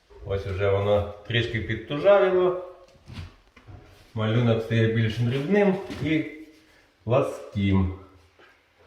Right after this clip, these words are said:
Ну, зрозуміло, крутимо тут вісімку другий раз. Потім нанесемо третю ділянку, сформуємо там малюнок, повернемось на другу. А потім, коли ця стінка вже буде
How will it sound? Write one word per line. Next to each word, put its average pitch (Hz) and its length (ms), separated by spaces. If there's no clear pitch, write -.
Ну, - 280
зрозуміло, 113 720
крутимо 135 420
тут 92 200
вісімку 95 580
другий 95 320
раз. 90 340
Потім 214 360
нанесемо 180 460
третю 202 640
ділянку, 185 600
сформуємо 165 440
там 160 180
малюнок, 151 680
повернемось 175 460
на 139 100
другу. 110 540
А - 80
потім, 190 440
коли 160 180
ця - 100
стінка 165 360
вже 151 140
буде 156 500